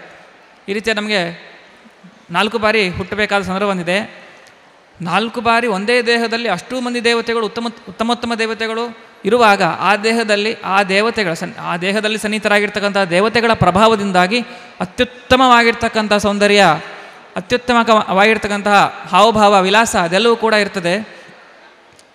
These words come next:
ಇದರಿಂದಾಗಿ ಅಪಾಯ ಇದೆ. ರಾವಣರೇ ಮುಂತಾಗಿರ್ತಕ್ಕಂತಹ ದುಷ್ಟರು ಅಪಹಾರ ಮಾಡುವಂತಹ ಸಂದರ್ಭ ಇದೆ. ಹಾಗಾಗಿ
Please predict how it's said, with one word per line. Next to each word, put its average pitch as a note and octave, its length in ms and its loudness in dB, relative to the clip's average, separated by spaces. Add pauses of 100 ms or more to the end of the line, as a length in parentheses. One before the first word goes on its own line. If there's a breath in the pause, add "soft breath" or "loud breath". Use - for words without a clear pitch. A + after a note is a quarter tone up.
ಇದರಿಂದಾಗಿ G3 760 0 (1500)
ಅಪಾಯ G#3 300 -2
ಇದೆ. D#3 360 -10 (720)
ರಾವಣರೇ F#3 380 -2
ಮುಂತಾಗಿರ್ತಕ್ಕಂತಹ G#3 1120 -4 (1500)
ದುಷ್ಟರು G#3+ 640 -2 (1500)
ಅಪಹಾರ B3 380 0
ಮಾಡುವಂತಹ F#3 800 -4
ಸಂದರ್ಭ A3 380 -2
ಇದೆ. E3+ 360 -2 (680)
ಹಾಗಾಗಿ G3+ 520 0